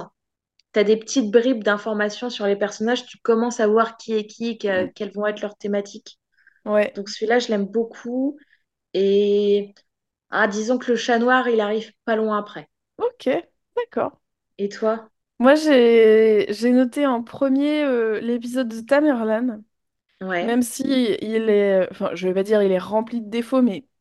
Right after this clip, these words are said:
Speaker 2: il contient quelques défauts, mais malgré tout, j'ai beaucoup aimé la mise en scène de,
Speaker 1: Mm.
Speaker 2: autour de ses absences, en fait.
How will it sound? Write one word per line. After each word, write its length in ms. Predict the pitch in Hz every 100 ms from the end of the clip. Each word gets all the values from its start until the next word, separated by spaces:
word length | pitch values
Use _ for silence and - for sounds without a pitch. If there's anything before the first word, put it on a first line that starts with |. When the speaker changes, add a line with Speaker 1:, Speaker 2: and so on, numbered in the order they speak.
| _
Speaker 2:
il 180 | 233 226
contient 400 | 269 262 - 294
quelques 300 | 277 262 262
défauts, 420 | 233 233 - 262
mais 120 | 285
malgré 460 | 226 220 254 240 240
tout, 180 | - 294
j'ai 160 | 240
beaucoup 360 | 196 220 233 269
aimé 180 | 247 233
la 140 | 233
mise 200 | 208 202
en 60 | 202
scène 360 | 202 226 226 226
de, 420 | 196 180 175 180
Speaker 1:
Mm. 240 | 185 185 175 165
Speaker 2:
autour 300 | 233 226 247
de 120 | 233
ses 260 | 226 233 220
absences, 440 | 220 - 233 233
en 100 | 196
fait. 400 | 190 180 180 -